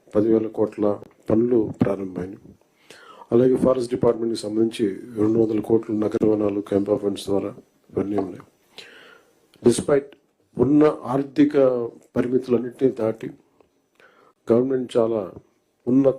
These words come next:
తక్కువ రిసోర్సెస్ తోటి కీ డెవలప్‌మెంట్ ప్రోగ్రామ్స్‌ని ఇంప్లిమెంట్ చేయడానికి చాలా,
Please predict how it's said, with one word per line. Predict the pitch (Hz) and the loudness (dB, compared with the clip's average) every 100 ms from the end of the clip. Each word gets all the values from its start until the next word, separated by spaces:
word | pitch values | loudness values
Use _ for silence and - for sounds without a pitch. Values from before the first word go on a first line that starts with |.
| - 131 | -2 -6
తక్కువ | - 139 | 0 2
రిసోర్సెస్ | 127 117 123 - 123 | 2 2 -2 -2 -6
తోటి | 127 123 | -4 -6
కీ | - 123 | 0 2
డెవలప్‌మెంట్ | 113 117 - 113 107 | 2 0 -2 -6 -4
ప్రోగ్రామ్స్‌ని | 107 104 110 104 - 110 | -4 0 -2 -2 -4 -4
ఇంప్లిమెంట్ | 113 113 110 104 | -2 -2 -2 2
చేయడానికి | 104 110 113 - - | 0 0 -8 -10 -6
చాలా, | 104 104 | -4 -4